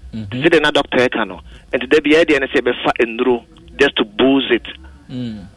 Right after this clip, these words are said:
Speaker 2: Okay, so ɔbɛkɔ one hour, thirty minutes, two hours. Woha wo ho. It's all start of,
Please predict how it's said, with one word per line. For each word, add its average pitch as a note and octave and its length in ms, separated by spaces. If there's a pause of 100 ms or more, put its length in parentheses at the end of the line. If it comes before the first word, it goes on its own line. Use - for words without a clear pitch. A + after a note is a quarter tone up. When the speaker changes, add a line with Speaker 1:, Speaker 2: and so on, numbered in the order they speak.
Speaker 2:
Okay, B2 480
so D3 120
ɔbɛkɔ C3 460
one B2 260
hour, A2+ 320 (480)
thirty C3+ 240
minutes, B2 400
two C#3 160
hours. A#2 300 (840)
Woha C#3 360
wo G#2+ 100
ho. F#2+ 180 (1080)
It's C#3 120 (140)
all A3 220 (100)
start E3+ 240
of, C3 80